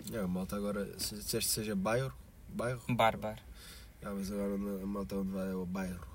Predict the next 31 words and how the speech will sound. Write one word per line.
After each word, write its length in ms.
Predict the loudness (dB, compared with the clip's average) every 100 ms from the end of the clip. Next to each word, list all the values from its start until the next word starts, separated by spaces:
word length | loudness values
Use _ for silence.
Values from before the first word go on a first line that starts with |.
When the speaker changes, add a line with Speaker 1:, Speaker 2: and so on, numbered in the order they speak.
| -14 -14 -12
Speaker 1:
Bairro 360 | -4 -4 -2 -2
Alto. 300 | 0 -2 -6 -4 2
Speaker 2:
Não, 160 | 2
eu 80 | 2
sei, 200 | 2 0
eu 40 |
sei. 200 | 0 -4 -8 -10 -16 -14 -14 -14
Estava-me 240 | -2 4 6
a 40 |
lembrar 220 | 8 6
do 100 | 6
Sabor 300 | 4 2 2
a 40 | 0
Santos 340 | 0 0 -2
porque 360 | -6 -10 -6 -6 -4 -4 -6 -14 -14 -14 -10 -8
aquele 140 | -6 -6
corrimãozinho. 640 | -2 0 0 -2 -4 -6 -10 -14 -14 -14 -14 -14 -12 -12 -12 -16 -16 -8 -2
Speaker 1:
Yeah. 280 | 2 2 2 -6 -18 -20 -16 -16 -16 -14 -14 -14 -16 -14 -16 -16 -16 -18 -18 -18 -18 -16
Speaker 2:
Epá, 140 | -8 -4
mas 100 | -4
eu 40 | -4
acho 100 | -4
que 60 |
não 80 | -4
dá. 120 | -4 -8 -14 -18 -16 -16 0
Tu 80 | 2
achas 160 | 2 2
que 80 |
dá? 140 | 2 0 -4 -16 -4
Também 140 | -2
não? 100 | -2